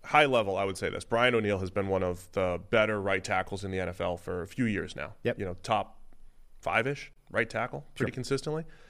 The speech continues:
Speaker 1: Christian Darrisaw, he's in year, year two, right? He was
Speaker 2: Yep.
Speaker 1: a rookie last year.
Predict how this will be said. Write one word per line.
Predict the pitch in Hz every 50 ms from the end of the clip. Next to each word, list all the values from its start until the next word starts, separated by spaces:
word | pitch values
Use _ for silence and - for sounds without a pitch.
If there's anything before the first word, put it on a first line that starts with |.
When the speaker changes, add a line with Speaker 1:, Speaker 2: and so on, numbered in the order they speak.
| - - - - -
Speaker 1:
Christian | - - 185 175 - 180 143
Darrisaw, | 131 117 110 107 107 - 107 101 113 120 120 - - - -
he's | - 131 127
in | 131 131 117
year, | 110 117 117 117 107 - - - - - - -
year | - 127 127
two, | 113 - - 135 98
right? | 90 95 107 -
He | -
was | 104 101
Speaker 2:
Yep. | 110 104
Speaker 1:
a |
rookie | 107 107 117
last | 117 117 120 -
year. | 131